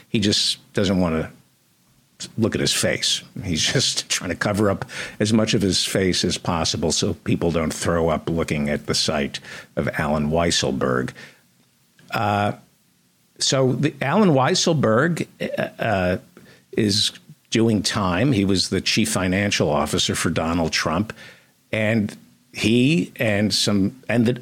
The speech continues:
actual Trump Organization, they were found guilty of tax fraud,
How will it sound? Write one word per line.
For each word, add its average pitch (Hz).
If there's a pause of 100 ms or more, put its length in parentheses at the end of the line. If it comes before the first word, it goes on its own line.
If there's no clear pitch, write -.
actual 131
Trump 147
Organization, 131 (560)
they 123
were 143
found 165
guilty 196
of 143
tax 214
fraud, 69